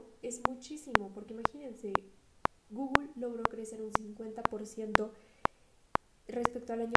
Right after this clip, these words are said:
pasado, y el año pasado seguía siendo un monstruo, seguía siendo un gigante. Ahora, si nos vamos con una empresa que es más pequeña, pues a lo mejor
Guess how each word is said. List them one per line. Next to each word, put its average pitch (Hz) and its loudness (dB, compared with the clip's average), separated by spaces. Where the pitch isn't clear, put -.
pasado, 240 -4
y 208 -4
el 208 -4
año 247 -6
pasado 233 -4
seguía 214 -6
siendo 208 -8
un 208 -8
monstruo, 247 2
seguía 202 -10
siendo 220 -4
un 233 -10
gigante. 226 -8
Ahora, 277 -2
si 254 -8
nos 220 -4
vamos 220 -2
con 240 -6
una 247 -2
empresa 262 -4
que 214 -2
es 208 -4
más 247 -6
pequeña, 277 -4
pues 262 2
a 262 -4
lo 277 -8
mejor 285 -2